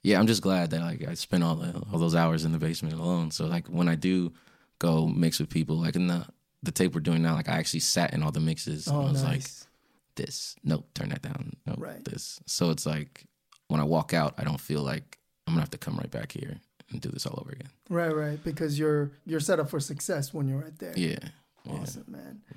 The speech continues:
Speaker 2: You mentioned John Legend is one of your inspirations, right?
Speaker 1: Sure.
Speaker 2: Early, early
Speaker 1: Early,
Speaker 2: on,
Speaker 1: yeah.
Speaker 2: right?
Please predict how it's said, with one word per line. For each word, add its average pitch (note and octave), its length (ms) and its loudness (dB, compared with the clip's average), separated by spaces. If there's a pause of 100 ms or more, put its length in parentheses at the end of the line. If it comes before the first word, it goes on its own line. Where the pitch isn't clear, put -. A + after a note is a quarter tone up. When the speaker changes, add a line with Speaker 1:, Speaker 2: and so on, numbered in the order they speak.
(160)
Speaker 2:
You F#3+ 140 6
mentioned G#3+ 560 2
John D#3 260 4
Legend D3 380 4
is C#3+ 160 0
one D3 160 -2
of C#3+ 120 -2
your D#3+ 280 -2
inspirations, D3+ 800 -6
right? G3 220 -6 (140)
Speaker 1:
Sure. - 300 -14
Speaker 2:
Early, D#3+ 520 2
early D3+ 220 4
Speaker 1:
Early, D3 120 4
Speaker 2:
on, C#3+ 200 4
Speaker 1:
yeah. D3 140 2 (100)
Speaker 2:
right? F#3+ 180 -8